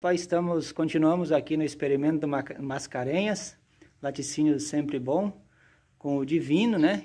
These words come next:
E ele tava me contando que quando ele aplicou o Fert Peixe, é, os insetos acabaram dando uma trégua, se afastaram, né?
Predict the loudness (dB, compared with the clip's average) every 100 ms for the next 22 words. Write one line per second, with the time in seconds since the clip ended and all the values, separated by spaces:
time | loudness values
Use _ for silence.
0 | -2 0 2 2 0 0 0 -2 0 2
1 | 0 0 -2 0 2 4 4 2 0 -2
2 | -2 2 0 -2 -8 -4 -2 2 2 2
3 | 0 -2 -2 2 2 2 -4 -16 _ _
4 | _ -20 _ _ -2 2 4 4 4 0
5 | -2 -2 -2 -2 0 0 0 -2 0 2
6 | 2 4 2 2 0 0 2 0 -2 -8
7 | -10 -6 -6 -4 2 4 4 0 -8 -8
8 | -6